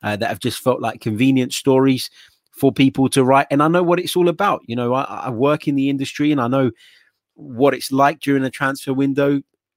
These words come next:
outlets trying to capitalize on every click they possibly can. And as a result of that, you get a lot of nonsense rumors. You get a lot of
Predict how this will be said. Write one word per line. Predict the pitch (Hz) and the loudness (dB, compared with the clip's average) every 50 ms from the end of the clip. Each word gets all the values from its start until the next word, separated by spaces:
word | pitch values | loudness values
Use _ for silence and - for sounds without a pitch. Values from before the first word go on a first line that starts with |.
| _ | _
outlets | - 131 135 - - 127 123 - - - | -2 -2 -2 -2 -2 -4 -4 -4 -8 -8
trying | - 135 123 120 | -4 -2 -2 -2
to | 117 | -2
capitalize | - - - - 139 - - 135 - - 120 117 113 110 104 98 | -6 -6 -4 -4 -4 -2 -4 -6 -4 -2 0 0 0 0 -2 -4
on | 107 107 - _ _ | -6 -8 -10 _ _
every | - 135 143 127 120 120 127 131 120 110 _ _ | -2 -2 -2 -2 -4 -10 -8 -8 -8 -8 _ _
click | - - - 156 139 - _ | -10 -2 -2 -2 -2 -2 _
they | - 117 113 110 104 | -8 -4 -4 -4 -4
possibly | _ - 143 139 - - 123 101 110 110 101 | _ -2 -2 -2 -2 -4 -6 -4 -2 -4 -4
can. | 92 - 156 156 139 107 98 95 92 _ - - - _ _ _ _ _ _ _ _ | -2 -2 0 0 0 0 0 -4 -6 _ -16 -20 -20 _ _ _ _ _ _ _ _
And | 123 135 | 2 2
as | 143 147 - | 2 2 2
a | 135 | 2
result | 123 123 113 127 156 151 135 110 | 0 2 2 4 2 2 2 -2
of | |
that, | 98 107 104 104 _ | -4 -4 -4 -4 _
you | - 110 110 | -8 -12 -4
get | 113 139 131 107 | -2 -2 -2 0
a | 113 117 | -2 -6
lot | 120 113 98 104 | -6 -6 -6 -6
of | 101 | -4
nonsense | 113 117 117 117 110 - - 104 98 - - | -2 -2 -2 -2 -2 -4 -6 -8 -8 -8 -8
rumors. | 113 113 113 110 107 107 107 101 - _ _ - - - _ _ | -4 -4 -2 -2 0 -2 -2 -4 -6 _ _ -20 -20 -20 _ _
You | - 110 104 | -8 -6 0
get | 110 123 120 - | 0 0 0 0
a | 110 | -2
lot | 110 107 101 104 | -2 -2 -2 -2
of | 107 98 90 - | -4 -4 -6 -12